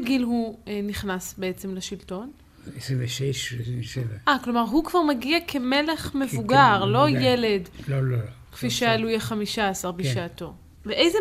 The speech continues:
Speaker 1: מלך הוא היה?
Speaker 2: הוא היה קטסטרופה אישית. הרי אנחנו יודעים מה מותו.
Speaker 1: סופו הוא
Speaker 2: וש-
Speaker 1: התזת הראש.
Speaker 2: כן.
Speaker 1: בגיליוטינה.
Speaker 2: כן, אבל זה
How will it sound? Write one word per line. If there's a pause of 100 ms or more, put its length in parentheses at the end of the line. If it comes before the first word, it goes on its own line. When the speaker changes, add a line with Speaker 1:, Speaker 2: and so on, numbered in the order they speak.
Speaker 1:
מלך
הוא
היה? (520)
Speaker 2:
הוא
היה
קטסטרופה (920)
אישית. (880)
הרי
אנחנו
יודעים
מה
מותו. (240)
Speaker 1:
סופו (240)
הוא
Speaker 2:
וש-
Speaker 1:
התזת
הראש.
Speaker 2:
כן. (240)
Speaker 1:
בגיליוטינה. (140)
Speaker 2:
כן,
אבל
זה